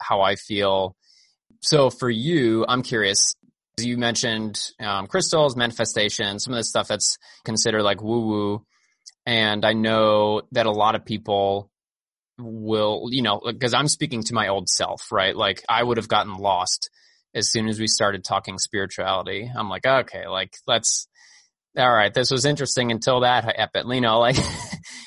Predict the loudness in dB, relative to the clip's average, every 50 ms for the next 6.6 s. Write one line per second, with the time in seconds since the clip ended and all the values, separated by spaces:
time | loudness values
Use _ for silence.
0 | -20 _ _ 0 0 2 2 4 4 6 6 6 6 4 2 0 0 0 0 0
1 | -2 -2 -2 -2 0 2 4 4 4 2 0 -2 -2 -4 -6 -6 -4 -4 -4 -4
2 | -2 -4 -4 -4 -6 -8 -10 -10 -10 -10 -12 -10 -6 -4 -2 -2 -2 -4 -6 _
3 | _ _ _ _ _ _ _ _ _ _ _ _ _ _ _ _ _ _ _ -10
4 | -2 0 2 2 4 2 0 -2 _ _ -10 -4 -2 -2 -2 -2 -4 -8 -4 -2
5 | -2 -2 0 0 0 2 4 4 4 4 4 4 2 4 2 2 2 2 0 0
6 | -2 -4 -6 -8 -6 -2 0 0 0 -2 -6